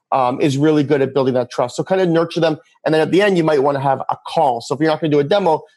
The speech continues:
you might wanna have an introduction call to see if you could do some consulting, et cetera. So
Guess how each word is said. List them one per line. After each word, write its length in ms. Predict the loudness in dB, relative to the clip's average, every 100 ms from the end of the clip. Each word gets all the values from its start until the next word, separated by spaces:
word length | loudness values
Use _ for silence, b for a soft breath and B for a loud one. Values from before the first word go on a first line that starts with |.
| -4
you 80 | 0
might 80 |
wanna 160 | 2 2
have 80 | 2
an 80 | 0
introduction 480 | 0 -2 -2 -6
call 320 | -4 0 0 -2
to 160 | -4 -4
see 180 | -2 -2
if 100 | 0
you 120 | -2
could 100 | 0
do 220 | 0 -2
some 180 | -4 -8
consulting, 600 | -6 -2 0 0 -2 -8
et 100 | -6
cetera. 320 | -4 -4 -8
So 260 | -4 -2